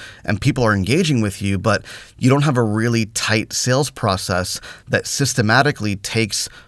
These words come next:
prospects and warm leads towards the close. So maybe the one thing that you do this quarter is you bring in a sales consultant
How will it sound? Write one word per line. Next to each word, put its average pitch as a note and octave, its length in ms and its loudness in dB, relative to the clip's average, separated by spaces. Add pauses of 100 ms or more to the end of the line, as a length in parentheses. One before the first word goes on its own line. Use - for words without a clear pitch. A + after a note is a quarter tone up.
(120)
prospects G#2+ 600 0
and F#2+ 160 -4
warm G2+ 240 0
leads G#2 500 0 (260)
towards F#2 420 0
the F#2+ 80 -4
close. - 640 -2 (460)
So - 100 -6
maybe G#2+ 160 2
the G2+ 60 2
one A#2 300 4
thing B2+ 220 4
that A2+ 100 -2
you A#2 160 0
do A#2+ 160 2
this A#2 160 2
quarter A2+ 400 0
is F#2+ 80 -2
you A2 80 0
bring G2 220 -2
in G2+ 100 0
a A2+ 60 2
sales A3+ 260 0
consultant E2 560 -4